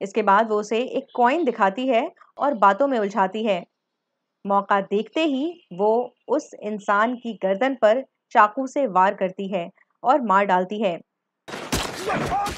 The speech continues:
वहां और भी लोग मौजूद हैं, आर्या अकेली नहीं है। ये इंसान भी अकेला नहीं था। हाउंड मौके पर पहुंचता है और बाकी लोगों से आर्या को बचाता है।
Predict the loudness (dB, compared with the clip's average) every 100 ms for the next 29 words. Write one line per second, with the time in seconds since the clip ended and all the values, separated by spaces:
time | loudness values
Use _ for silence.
0 | -10 -6 -4 -4 -6 -10 -10 -8 -4 -6
1 | -8 -10 -8 -8 -8 -12 -16 _ 2 8
2 | 10 12 12 12 10 10 8 8 6 4
3 | 2 0 -4 2 8 8 8 6 6 6
4 | 6 6 4 2 -2 _ _ _ _ _
5 | _ _ _ 4 4 8 8 10 8 8
6 | 10 10 10 6 4 4 2 _ _ _
7 | _ _ _ _ 8 10 10 8 8 6
8 | 4 2 4 10 10 10 4 6 6 8
9 | 6 6 6 6 6 6 4 6 8 8
10 | 6 6 6 8 8 8 8 6 2 -2